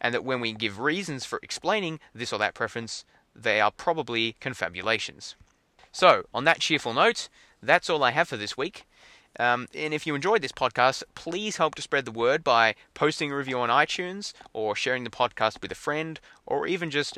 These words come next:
visiting my website. I have a new website, which is at H T T P, uh, science of everything dot webs dot com.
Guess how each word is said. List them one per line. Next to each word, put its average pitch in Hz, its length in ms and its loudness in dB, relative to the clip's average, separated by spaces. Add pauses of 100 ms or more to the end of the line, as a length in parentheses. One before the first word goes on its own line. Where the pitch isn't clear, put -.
(100)
visiting 139 340 -4
my 120 180 4
website. 156 600 2 (320)
I 117 140 4
have 123 120 0
a 117 60 -2
new 147 200 -4
website, 135 580 0 (420)
which 127 240 -4
is 127 320 -8
at 117 360 2 (520)
H 160 260 -2
T 170 100 -4
T 151 120 -2
P, 147 380 -2 (340)
uh, 87 180 -6
science 156 440 0
of 143 100 -6
everything 143 480 -2
dot 127 200 0
webs 131 320 0
dot 120 200 -2
com. 156 360 2